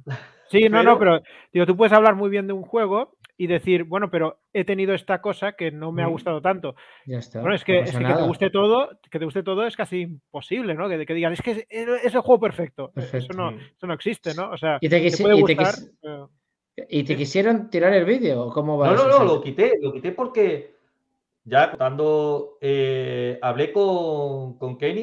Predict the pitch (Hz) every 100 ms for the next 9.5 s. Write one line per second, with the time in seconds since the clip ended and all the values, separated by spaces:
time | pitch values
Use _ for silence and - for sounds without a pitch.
0 | 208 143 127 123 123 120 120 131 131 143
1 | 143 151 143 139 139 135 135 131 135 -
2 | 143 139 131 135 143 165 135 131 123 -
3 | 156 190 135 123 117 117 120 - _ _
4 | - 120 135 139 139 135 135 131 123 175
5 | - _ _ _ _ _ _ _ _ 131
6 | 127 127 123 123 120 120 123 120 123 127
7 | 127 123 120 131 127 151 175 156 143 139
8 | 131 107 113 156 127 135 135 127 120 135
9 | 135 135 135 180